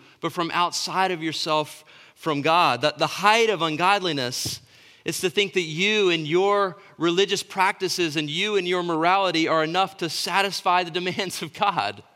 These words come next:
And so Paul says, "Be very, very careful that you don't rely on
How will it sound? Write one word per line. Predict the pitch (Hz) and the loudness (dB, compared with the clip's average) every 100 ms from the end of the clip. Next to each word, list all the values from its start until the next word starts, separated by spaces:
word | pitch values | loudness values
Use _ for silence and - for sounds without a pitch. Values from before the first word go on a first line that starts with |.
| _ _ _ - - - - - _ _ _ _ _ _ _ _ _ | _ _ _ -20 -20 -20 -20 -20 _ _ _ _ _ _ _ _ _
And | 139 | -10
so | 165 | -8
Paul | 143 - 156 | -8 -4 -4
says, | 151 156 131 | -2 -4 -4
"Be | 110 160 | -6 -8
very, | 131 185 196 | -6 -4 -4
very | 180 185 | -4 -6
careful | 170 - 139 - 87 90 _ _ _ _ _ _ _ _ _ - | -6 -8 -8 -10 -18 -20 _ _ _ _ _ _ _ _ _ -10
that | |
you | 127 156 | -4 0
don't | 175 175 | 2 0
rely | 143 143 143 156 160 147 | 0 2 4 6 6 4
on | 120 135 131 | 2 0 0